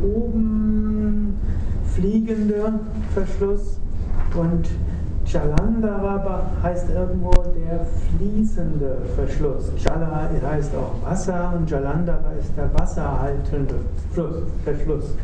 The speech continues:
Aber es im Wesentlichen, wir übersetzen es einfach als den Kinnverschluss. In normalen Yogastunden lehrt ihr nur einen davon. Welchen nämlich?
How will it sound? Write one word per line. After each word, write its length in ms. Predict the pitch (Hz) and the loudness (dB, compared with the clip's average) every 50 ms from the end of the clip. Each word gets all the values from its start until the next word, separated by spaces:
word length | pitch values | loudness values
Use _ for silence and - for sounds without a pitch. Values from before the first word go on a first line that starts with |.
| - - - - - - - - - | 0 -2 -2 -2 -2 -2 -2 0 0
Aber 120 | 156 156 | 0 0
es 80 | 151 151 | 0 2
im 120 | 151 147 147 | 4 4 4
Wesentlichen, 500 | 151 156 156 156 160 160 - - - 160 | 4 2 2 2 0 0 0 0 0 2
wir 100 | 160 151 | 2 2
übersetzen 480 | 139 139 - 156 151 147 - - - 143 | 0 0 -2 -2 -2 -2 -2 2 4 4
es 40 | |
einfach 340 | 139 139 135 135 - 151 143 - - | 4 4 0 0 -2 -2 -2 -4 -4
als 200 | - - - - | -4 -4 -4 -4
den 160 | - 143 139 143 139 - - - - - - - - - - - | -4 -2 -2 -2 -2 -4 -4 -4 -6 -4 -4 -4 -2 4 4 6
Kinnverschluss. 1200 | - 165 156 147 139 - - - - - - - 143 147 143 143 147 147 147 147 - - - - - - - - - - - - - - - - - - - - - - - - - - - - - - - - - - | 6 6 4 2 0 0 0 0 0 0 -2 0 0 0 2 2 2 2 4 2 0 0 0 -2 -2 -2 -2 -4 -2 -4 -4 -4 -4 -4 -4 -4 -4 -6 -6 -6 -6 -4 -4 -4 -4 -4 -6 -6 -6 -6 -6 -4 -2 -2
In 280 | 185 180 185 180 180 | -2 0 0 0 0
normalen 640 | 180 170 165 165 165 165 180 196 220 233 240 226 220 | 0 0 0 0 0 0 0 -2 -2 0 0 0 0
Yogastunden 1300 | 220 220 226 226 208 226 208 202 - - - 208 208 208 208 202 - - 202 196 196 196 202 202 202 175 170 - | 0 0 -2 -2 -2 -2 -2 -2 -2 -2 -2 -2 0 0 -2 -2 -4 -4 -2 -2 0 0 0 0 -2 -2 -2 -2
lehrt 440 | 165 160 165 170 185 185 185 180 175 | 0 0 0 0 -2 -2 -2 -2 -2
ihr 200 | 175 175 170 170 | 0 -2 0 0
nur 320 | 165 160 156 151 151 156 165 - - - - - - - - - - | 0 0 0 0 -2 -2 -4 -6 -8 -8 -6 -4 -2 -2 -2 -4 -4
einen 580 | - 170 175 185 214 226 226 202 170 160 156 147 | -4 -2 -2 -2 -2 -2 -2 -2 -2 -2 -2 -2
davon. 520 | 147 135 135 139 143 147 151 160 185 196 - - - | -2 -2 -2 -4 -4 -2 -2 -2 -2 -2 -4 -4 -4
Welchen 340 | 151 151 156 - - 160 | -4 -4 -4 -4 -4 -4
nämlich? 320 | 151 147 139 139 151 185 | -4 -4 -4 -4 -4 -6